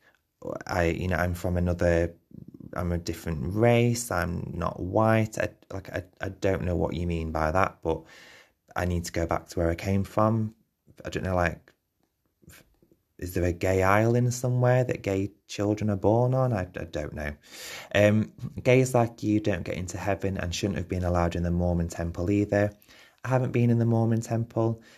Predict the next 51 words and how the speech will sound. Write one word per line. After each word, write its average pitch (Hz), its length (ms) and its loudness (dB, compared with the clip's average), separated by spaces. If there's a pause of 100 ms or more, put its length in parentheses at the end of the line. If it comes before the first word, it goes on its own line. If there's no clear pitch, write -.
(160)
I've - 120 -14
been 98 180 -2
in 87 100 0
a 87 40 2
Mormon 82 480 0
church, 131 540 0
not 147 180 -4
a 90 60 -4
Mormon 85 300 -4
temple, 85 380 -6
'cause 95 160 -16
you 90 80 -8
can't 117 240 -4
get - 100 -6
into 85 220 -6
a - 20 -4
Mormon 82 320 -4
temple 82 400 -8
if 80 100 -10
you 82 60 -4
don't 82 140 -4
have 82 160 -6
a 82 160 -6
Mormon, 82 520 -4 (360)
um, 82 160 -4
a 78 80 -8
temple 85 480 -4
recommend, 73 560 -8
which 76 180 -10
obviously - 420 -8
I 76 140 -4
didn't 80 220 -6
have. 113 400 0 (360)
But - 160 0
I 107 120 4
have 110 360 2
been 110 140 0
educated 104 640 -4
about - 280 -4
the 87 60 -4
Mormon 85 600 -2 (340)
life 113 460 2
and 90 120 -8
being 90 160 -2
able 87 220 -2
to - 80 -20
get - 140 -8
into 87 180 -8
a 85 40 -4
Mormon 87 340 0
temple 90 600 -4